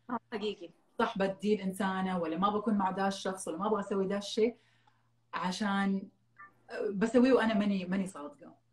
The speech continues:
Speaker 2: يعني بجوتي، جوتي، ما هو كذب، أنتوا فاهمين قصدي؟
Speaker 1: أيوة، تبي
Speaker 2: م-
Speaker 1: تكوني، تبي تكوني شفافة وحقيقية أكتر.
Speaker 2: هذا هو، أبغى أعيش أنا authentic life، حقيقي. إيش يعني authentic؟ يعني صادق، I guess.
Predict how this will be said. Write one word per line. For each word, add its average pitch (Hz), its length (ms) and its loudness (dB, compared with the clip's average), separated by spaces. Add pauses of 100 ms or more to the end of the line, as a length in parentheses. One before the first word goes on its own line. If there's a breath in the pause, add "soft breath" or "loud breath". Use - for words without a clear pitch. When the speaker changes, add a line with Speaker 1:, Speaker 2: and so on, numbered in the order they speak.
Speaker 2:
يعني 160 300 -8
بجوتي، 180 600 -4
جوتي، 156 320 -10
ما 233 160 4
هو 240 80 2
كذب، - 340 -2
أنتوا 185 220 -8
فاهمين 208 260 -2
قصدي؟ 185 360 -8 (440 soft breath)
Speaker 1:
أيوة، 247 200 2
تبي 196 180 -2
Speaker 2:
م- - 40 -4
Speaker 1:
تكوني، 277 440 -2
تبي 247 160 -10
تكوني 302 260 0
شفافة 202 440 -2
وحقيقية 214 540 -2
أكتر. - 260 -16 (260)
Speaker 2:
هذا - 200 -10
هو، - 200 -18
أبغى 226 280 0
أعيش 240 400 2
أنا 196 200 -2
authentic 302 540 -4
life، - 280 -20
حقيقي. 240 560 0
إيش 247 160 -4
يعني 160 160 -8
authentic؟ - 600 -16
يعني 170 400 -14 (960)
صادق، - 600 -8
I - 40 -12
guess. - 260 -18